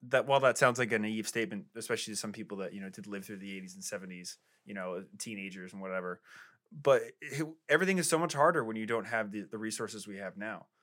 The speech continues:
So yeah, like you said, it's so easy to harp on and stuff. I'm like, "Oh my God." But if you think about it, at the time, in the late eighties, what they were able to accomplish or get close to doing with just basically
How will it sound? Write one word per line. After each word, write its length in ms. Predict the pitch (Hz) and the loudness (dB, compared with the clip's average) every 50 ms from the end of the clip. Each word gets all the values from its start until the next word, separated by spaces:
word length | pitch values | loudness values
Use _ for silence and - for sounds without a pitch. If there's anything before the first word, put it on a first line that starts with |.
| _ _ - | _ _ -16
So 120 | - - 160 | -8 -2 4
yeah, 280 | 175 202 160 113 95 - | 8 8 8 8 8 4
like 140 | 117 120 110 | 0 -2 -2
you 60 | 117 | 0
said, 180 | 113 135 120 98 | 2 2 2 2
it's 100 | 98 - | 2 0
so 120 | 143 131 | 0 0
easy 200 | 127 123 123 120 | 0 -2 -2 0
to 100 | 107 95 | 0 2
harp 260 | 95 110 110 110 - 113 | 4 4 4 4 4 2
on 220 | 107 104 104 101 | 2 2 0 -2
and 80 | 104 98 | -4 -4
stuff. 280 | - 107 101 95 - | -2 -4 -4 -4 -6
I'm 60 | 104 | -10
like, 80 | 104 98 | -8 -6
"Oh 80 | 101 101 | -6 -6
my 160 | 98 90 90 | -6 -6 -6
God." 360 | 90 95 90 87 87 87 92 | -6 -6 -6 -6 -6 -8 -8
But 160 | - 95 85 - | -6 -8 -8 -6
if 140 | - 117 113 | -10 -10 -10
you 60 | 117 | -6
think 180 | 110 - 147 143 | -4 -4 -2 -2
about 240 | 147 120 123 117 113 | 2 4 4 6 4
it, 100 | 101 110 | 4 -2
at 80 | 113 | -4
the 60 | 110 107 | -8 -8
time, 460 | - - 139 139 127 110 101 98 98 | -4 0 2 2 2 2 0 -2 -6
in 100 | - 98 | -8 -8
the 80 | 104 | -6
late 160 | 104 110 110 107 | -4 -4 0 0
eighties, 440 | 113 110 101 92 90 98 - - _ _ _ _ _ _ _ _ - | 0 0 0 -2 -8 -10 -14 -16 _ _ _ _ _ _ _ _ -16
what 380 | 98 110 107 - 117 123 120 - | -16 -14 -12 -6 -2 -2 0 2
they 120 | 120 117 | 2 2
were 120 | 113 120 117 | 4 4 4
able 160 | 120 104 110 | 4 2 0
to 140 | - - 104 | -6 -6 -6
accomplish 500 | 104 - 123 120 117 - 117 101 - - | -4 0 0 0 0 0 -2 -4 -4 -6
or 40 | 104 | -8
get 140 | 104 98 - | -8 -8 -6
close 280 | - 123 123 135 139 | -2 0 0 0 0
to 100 | - 120 | -4 -8
doing 400 | 110 98 107 98 95 92 90 90 _ _ _ _ - - _ _ - | -6 -4 -4 -4 -4 -6 -8 -10 _ _ _ _ -20 -20 _ _ -6
with 200 | - 120 113 - | -4 -2 -2 -2
just 280 | - - 120 107 - - | -2 -2 -2 -2 0 0
basically 540 | 120 110 110 - 107 101 104 101 98 - | 0 0 0 0 -4 -4 -4 -4 -6 -8